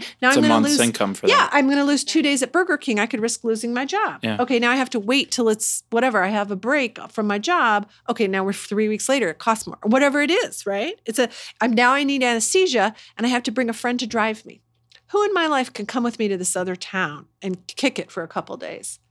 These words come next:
Speaker 1: So we're now going later and later. The goal is to trap that woman into delivering a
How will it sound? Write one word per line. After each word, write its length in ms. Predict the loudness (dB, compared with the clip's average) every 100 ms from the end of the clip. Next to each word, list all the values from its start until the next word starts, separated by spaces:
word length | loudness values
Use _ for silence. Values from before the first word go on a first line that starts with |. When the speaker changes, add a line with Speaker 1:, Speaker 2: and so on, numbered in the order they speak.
| _
Speaker 1:
So 180 | 0 2
we're 180 | 4 2
now 300 | 0 0 0
going 260 | 0 0 2
later 300 | 2 2 0
and 80 |
later. 200 | 0 -2
The 120 | 0 -2
goal 480 | 0 2 4 4 2
is 160 | -4 -2
to 100 | -4
trap 440 | -4 -4 -2 0
that 180 | 0 0
woman 240 | 0 -2 -2
into 240 | -4 -6
delivering 560 | -4 0 2 2 0 -6 _ _ _ _ _ _
a 100 | -6